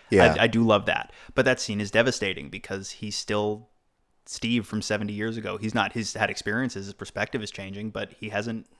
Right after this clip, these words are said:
Speaker 2: aged. He's still, he's still Steve, and she's Peggy, and she's lived and she's aged and her mind is going. Um, but big,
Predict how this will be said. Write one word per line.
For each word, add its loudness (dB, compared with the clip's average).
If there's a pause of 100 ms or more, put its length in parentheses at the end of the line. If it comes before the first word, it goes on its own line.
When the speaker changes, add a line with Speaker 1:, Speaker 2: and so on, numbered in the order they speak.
(240)
Speaker 2:
aged. -4
He's -4
still, -4 (300)
he's -4
still -4
Steve, -4
and -6
she's -8
Peggy, -4
and -10
she's -16
lived -12
and -12
she's -16
aged -8
and -8
her -8
mind -6
is -10
going. -10 (480)
Um, 2 (320)
but -4
big, 0